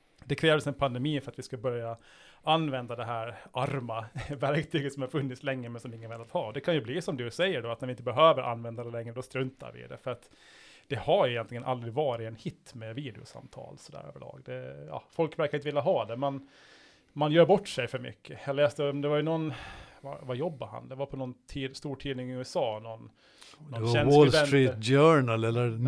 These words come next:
Speaker 1: Nej,
Speaker 2: York
Speaker 1: jag tror det
Speaker 2: Times.
Speaker 1: var
Speaker 2: Jag läste
Speaker 1: Times
Speaker 2: om det
Speaker 1: Ja,
Speaker 2: där.
Speaker 1: någon som hade, hade visat någon ädel kroppsdel i, ja, i misstag eller med flit och i ett sånt här videomöte. Han hade ju fått sparken, hans karriär är förstörd och sådär.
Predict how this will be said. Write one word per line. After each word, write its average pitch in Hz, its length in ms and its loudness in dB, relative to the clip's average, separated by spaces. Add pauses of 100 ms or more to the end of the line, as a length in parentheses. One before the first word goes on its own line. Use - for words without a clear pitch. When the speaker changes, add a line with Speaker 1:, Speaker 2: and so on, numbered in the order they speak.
(140)
Speaker 1:
Nej, 131 80 10
Speaker 2:
York 131 200 8
Speaker 1:
jag - 60 -2
tror 147 120 8
det 170 60 12
Speaker 2:
Times. 135 180 6
Speaker 1:
var - 60 10
Speaker 2:
Jag 147 100 8
läste 151 360 10
Speaker 1:
Times 156 180 12
Speaker 2:
om 147 180 6
det 120 80 6
Speaker 1:
Ja, 170 280 10
Speaker 2:
där. 180 80 6
Speaker 1:
någon 170 160 0
som 160 120 -8
hade, 160 380 2
hade 143 340 0
visat 151 460 -2
någon 131 140 -2
ädel 135 640 0 (180)
kroppsdel 127 560 -2
i, - 320 -12
ja, 131 200 -2
i - 20 -4
misstag 123 360 -4
eller 117 100 -6
med 120 120 -6
flit 139 360 -6
och 117 80 -6
i - 20 -6
ett 113 120 -10
sånt 123 140 -12
här 113 220 -12
videomöte. 120 840 -4
Han 107 60 -6
hade 135 120 -6
ju 139 60 -4
fått 117 140 -16
sparken, 123 460 -6
hans 110 140 -12
karriär 117 320 -10
är - 60 -16
förstörd - 400 -14
och - 60 -16
sådär. - 220 -16